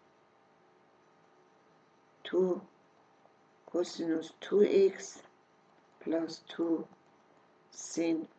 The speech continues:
four x. Then y prime equals to sin two x min-, minus cosinus two, two x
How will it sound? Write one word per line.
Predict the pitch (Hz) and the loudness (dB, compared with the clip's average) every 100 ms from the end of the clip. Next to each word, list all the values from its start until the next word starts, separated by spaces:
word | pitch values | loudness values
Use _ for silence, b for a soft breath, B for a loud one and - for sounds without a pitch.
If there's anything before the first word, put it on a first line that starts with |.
| _ | _
four | - - 160 156 143 - - | -20 -10 -4 -2 -2 -4 0
x. | 151 - - - - - _ _ _ _ _ _ _ _ - - _ _ _ _ _ _ | 0 0 -8 -14 -16 -20 _ _ _ _ _ _ _ _ -20 -20 _ _ _ _ _ _
Then | 165 170 - - _ _ _ _ | -2 -2 -4 -10 _ _ _ _
y | 160 160 165 156 - - | -6 -2 -2 -4 -8 -6
prime | 180 208 214 - - - _ _ - - - - | -2 0 -2 -6 -16 -20 _ _ -20 -20 -20 -10
equals | 170 - 165 160 - - | -10 -6 -8 -8 -12 -12
to | 160 160 156 - _ _ _ _ _ _ _ _ _ _ _ _ _ _ _ _ _ _ _ _ _ _ _ _ _ _ _ _ _ - | -4 -2 -2 -10 _ _ _ _ _ _ _ _ _ _ _ _ _ _ _ _ _ _ _ _ _ _ _ _ _ _ _ _ _ -20
sin | - 165 170 170 | -14 -8 -6 -6
two | - - - - | -8 -6 -6 -2
x | 190 190 - - | 0 0 -4 -8
min-, | 170 170 160 | -6 -6 -2
minus | 160 165 160 160 | -2 0 -2 -6
cosinus | - 165 160 - 165 165 160 - - _ _ - _ _ _ | -8 -8 -6 -6 -4 -4 -4 -10 -20 _ _ -20 _ _ _
two, | - 196 185 160 - | -4 0 2 0 -6
two | - 160 - - | -6 -6 -6 -2
x | 180 190 - - | 0 -2 -6 -18